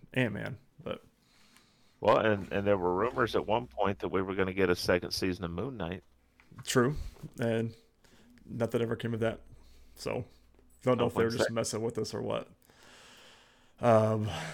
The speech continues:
Speaker 1: releases these past two weeks, or this last week and the week coming up.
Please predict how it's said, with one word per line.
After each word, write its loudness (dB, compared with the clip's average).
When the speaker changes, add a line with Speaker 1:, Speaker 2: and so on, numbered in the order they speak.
Speaker 1:
releases 6
these 4
past 4
two 0
weeks, -2
or 4
this 4
last 2
week 0
and -4
the -6
week -4
coming -8
up. -4